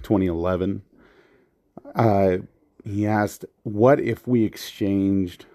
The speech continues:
our time directly to live?" So, for example, somebody would come to you and say, "I need an hour of your life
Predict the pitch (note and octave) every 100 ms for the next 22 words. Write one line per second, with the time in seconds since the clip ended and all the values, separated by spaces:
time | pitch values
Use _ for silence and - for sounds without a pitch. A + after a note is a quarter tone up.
0 | - F2 F2 - - F#2 F2+ F2 F2 E2+
1 | D#2+ F2 G2 - F2 D#2+ E2+ D#2 - -
2 | _ _ _ _ _ _ _ _ _ -
3 | F2 E2+ G1+ E2+ - - - - - -
4 | F#2+ E2 F#2 F2 F#2 F2 E2 D#2 D#2+ -
5 | _ _ _ _ _ _ - C3+ A#2 G#2
6 | F#2+ G2 - A#2 G#2+ - F#2+ F2 F2 E2+
7 | - E2+ - F#2 F2 E2+ E2 D2 - _
8 | _ _ _ _ _ _ _ _ _ _
9 | _ _ _ _ _ - A2 G2+ G2+ F#2
10 | F#2+ G2+ A2 G2+ G2+ F2 F#2 F#2 F2+ F2
11 | F2 F2 E2 - _